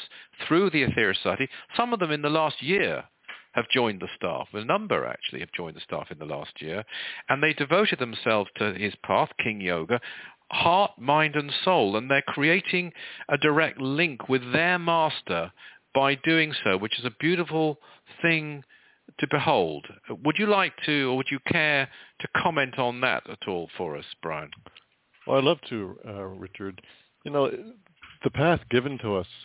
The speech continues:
Speaker 2: um, by Doctor King, uh, which we call King Yoga now, um, it, it's, it's, it's, it's, it's, it's gotta be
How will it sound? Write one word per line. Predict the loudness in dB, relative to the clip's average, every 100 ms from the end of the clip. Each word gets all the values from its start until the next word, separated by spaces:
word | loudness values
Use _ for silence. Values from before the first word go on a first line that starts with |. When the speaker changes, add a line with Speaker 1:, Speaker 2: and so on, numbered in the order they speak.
| -8
Speaker 2:
um, | -8 -8 -12 -20 _ _
by | -8 -6
Doctor | -6 -8 -12 -4
King, | 0 0 -4 -14 -20 -20 _
uh, | -2
which | -2 -4
we |
call | -4 2 2 2
King | -6 0
Yoga | 4 4 2 0
now, | 0 0 -2 -6 -20 -20 -6
um, | 2 4 4
it, | 0 -2
it's, | -2 -4 -6 -20 _ _ _ _ _ _ _ -16 -10 -6
it's, | -6 -4 -6 -8 -2
it's, | -4 -2
it's, | 0 0 -2 _ _ _ _ -20
it's, | -14 -14 -14 -8
it's | -8 -2
gotta | 2 2
be | 2